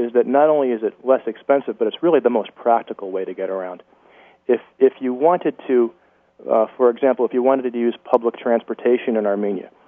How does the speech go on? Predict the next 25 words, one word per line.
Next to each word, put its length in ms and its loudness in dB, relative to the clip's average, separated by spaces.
you 100 2
could 180 0
do 200 4
it, 180 -6
but 80 0
it 80 -2
would 140 0
be 100 0
very 300 2
time-consuming. 840 -2
And 80 -6
if 100 -10
you're 120 2
there 180 2
as 80 2
a, 400 -8
a 20 -2
tourist 560 -2
for 120 0
only 160 2
a 80 0
week 300 -2
or, 240 -6
or 180 -6
two, 340 -2